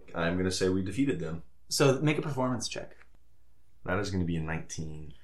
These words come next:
Speaker 2: Okay, he does believe you. Uh, he, he knows you defeated them. He goes, "Okay, well, the more important question, I suppose, are they coming back,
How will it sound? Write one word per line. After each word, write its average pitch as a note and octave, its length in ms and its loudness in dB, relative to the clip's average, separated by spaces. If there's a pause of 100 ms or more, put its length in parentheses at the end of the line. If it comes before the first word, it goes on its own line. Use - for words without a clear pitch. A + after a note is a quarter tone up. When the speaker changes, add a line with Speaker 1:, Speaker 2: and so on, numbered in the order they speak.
(420)
Speaker 2:
Okay, D3 220 8
he F#3 180 4
does F3 240 8
believe A#2+ 340 4
you. - 260 -8 (360)
Uh, G#2 520 0
he, A2+ 200 -4
he A#2 180 -2
knows C3 260 2
you A2+ 60 -4
defeated A2+ 380 0
them. F2 240 -6 (520)
He D#3 180 2
goes, C#3+ 440 6
"Okay, D3 240 8
well, E3 380 8
the E3 140 8
more B3+ 280 12
important D#3 380 4
question, C#3 300 0
I A2 80 -2
suppose, G2+ 540 -4 (960)
are G3 220 8
they G3 100 2
coming D3+ 280 -2
back, A#2 280 -4